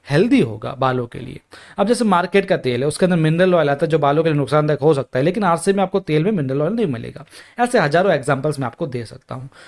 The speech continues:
तो दोस्तों, यहाँ पर बहुत अच्छी बात है कि स्वास्थ्यवर्धक उत्पाद सारे के सारे आते हैं। अब देखेंगे आप, मार्केट में मीट मिलता है, वो कितना, अ, अनहेल्दी होता है, बस लोग टेस्ट के लिए खाते हैं, लेकिन आरसीएम ने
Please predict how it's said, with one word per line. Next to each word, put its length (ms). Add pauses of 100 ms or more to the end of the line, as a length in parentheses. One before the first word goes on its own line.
(120)
तो 60
दोस्तों, 300
यहाँ 140
पर 100
बहुत 180
अच्छी 220
बात 200
है 60
कि 60
स्वास्थ्यवर्धक 640
उत्पाद 240
सारे 240
के 100
सारे 200
आते 240
हैं। 200 (440)
अब 100
देखेंगे 360
आप, 180 (480)
मार्केट 440
में 100
मीट 220
मिलता 300
है, 180 (260)
वो 80
कितना, 320
अ, 380
अनहेल्दी 400
होता 220
है, 60
बस 220
लोग 160
टेस्ट 240
के 60
लिए 80
खाते 280
हैं, 40
लेकिन 240
आरसीएम 340
ने 220